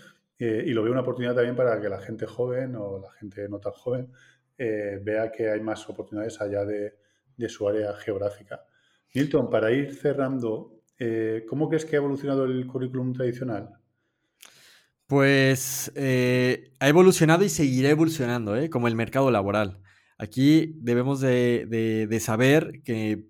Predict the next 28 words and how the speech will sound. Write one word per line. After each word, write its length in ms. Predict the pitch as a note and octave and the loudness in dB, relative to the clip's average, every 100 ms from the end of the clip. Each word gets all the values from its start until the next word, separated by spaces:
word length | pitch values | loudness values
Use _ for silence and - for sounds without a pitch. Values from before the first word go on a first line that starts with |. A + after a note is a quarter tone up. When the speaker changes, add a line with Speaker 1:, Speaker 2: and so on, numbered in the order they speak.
| - | -8
Speaker 2:
mientras 960 | A#2 A#2 A2+ A#2+ A#2 A#2 A2 - - _ | -4 -4 -2 0 2 0 -2 -8 -16 _
vaya 800 | A2+ B2 C#3 C#3+ D#3 D#3+ E3 D#3+ D3 - _ _ | -4 0 2 2 2 0 -2 -2 -6 -10 _ _
evolucionando 1080 | C#3 C3 C3 B2+ A#2+ B2+ B2+ D3 C#3+ A#2+ A2+ | -4 0 2 0 -2 -4 0 0 2 0 0
todo 280 | C3+ C#3 | 0 0
el, 200 | C3+ B2+ | 0 -2
el 380 | G#2+ A#2 A2 G#2+ | -4 -6 -6 -4
trabajo, 480 | B2 A#2 E3+ - D#3+ | -2 2 2 2 -2
todo 160 | C#3 C3 | 0 0
el, 120 | A#2+ | 0
eh, 340 | A2 G#2+ G2+ G2 _ | -2 -4 -8 -16 _
todo 140 | B2+ | -4
el 80 | C3 | -2
modelo 680 | A2+ A#2 B2 A2+ A2+ G#2+ G#2+ | 0 0 2 0 0 -2 -4
del 160 | A2 | -4
empleo, 460 | A2 A2 C#3 D3 F#3 _ _ _ _ | -4 -4 -2 -2 -6 _ _ _ _
pues 140 | - A2+ | -10 -6
tenemos 320 | A#2 B2+ C#3+ | -6 -6 -8
que 500 | _ C3+ D3 D3+ - _ | _ 0 0 -2 -8 _
estar 260 | - - C#3 | -18 -4 0
actualizados, 800 | C#3+ - A#2 A2 D#3 F3 F3 F3+ | 0 -2 -2 -2 2 2 2 0
conocer 420 | C3+ A#2 A2+ B2+ | -4 -6 -4 -4
las 260 | C3+ C3 - | -2 -2 -4
tendencias 840 | A#2 A#2 D3+ E3 - D#3+ G#3 - _ - - _ _ | -6 2 2 2 -2 -4 -4 -12 _ -20 -20 _ _
y 400 | B2 B2 A#2+ A#2 | -2 2 2 0
saber 360 | - A2+ C3 D3 | -2 0 2 2
de 120 | D3+ | 2
qué 140 | D3+ | 0
manera 640 | D3+ D3+ D3+ D#3 E3+ D#3+ | 0 0 2 2 2 -2